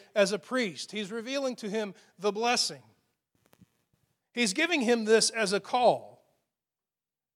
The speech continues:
I want us to pause before we go any further and acknowledge something, that any born-again believer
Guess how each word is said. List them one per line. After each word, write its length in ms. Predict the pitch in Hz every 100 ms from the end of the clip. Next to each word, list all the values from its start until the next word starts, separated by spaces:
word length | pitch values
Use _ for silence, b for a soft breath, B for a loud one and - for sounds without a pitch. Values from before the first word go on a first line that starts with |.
| _ _ _ -
I 100 | 190
want 160 | 277 330
us 100 | -
to 80 |
pause 400 | 202 262 269 254
before 240 | 196 - 226
we 100 | 208
go 180 | 220 220
any 120 | 202
further 420 | - 254 247 208
and 100 | 202
acknowledge 500 | 196 220 233 233 170
something, 380 | - 135 - 123 _ _ _ _
that 200 | 202 196 -
any 280 | 240 294 302
born-again 720 | 180 240 269 254 208 240 233
believer 640 | 208 202 226 156 123 123